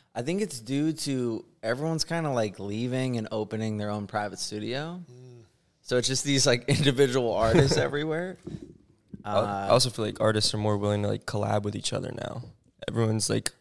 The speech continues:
Speaker 3: little less independent now.
Speaker 1: Well, I think th-, there's been huge examples of if you work together, you both do better.
Speaker 3: Yeah.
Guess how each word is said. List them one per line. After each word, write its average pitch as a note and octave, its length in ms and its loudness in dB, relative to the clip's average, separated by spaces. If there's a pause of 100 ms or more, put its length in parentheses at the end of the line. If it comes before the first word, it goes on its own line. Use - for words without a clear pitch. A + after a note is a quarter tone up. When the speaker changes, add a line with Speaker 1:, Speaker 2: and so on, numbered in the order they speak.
Speaker 3:
little A2+ 160 -2
less A2+ 220 2
independent A2 640 -2 (180)
now. B2 360 0 (240)
Speaker 1:
Well, D3 100 2
I C#3 40 0
think F3 440 -2
th-, B2 180 -8 (140)
there's C3 240 -2
been A#2+ 380 -2
huge C#3 600 0
examples C#3 960 -4 (100)
of A2+ 440 2
if B2 160 -4
you A#2+ 100 -2
work G#2+ 300 -2
together, A2 500 -2
you A2 140 -6
both G2 320 -6
do G2+ 100 -10
better. - 480 -10
Speaker 3:
Yeah. A2 300 -6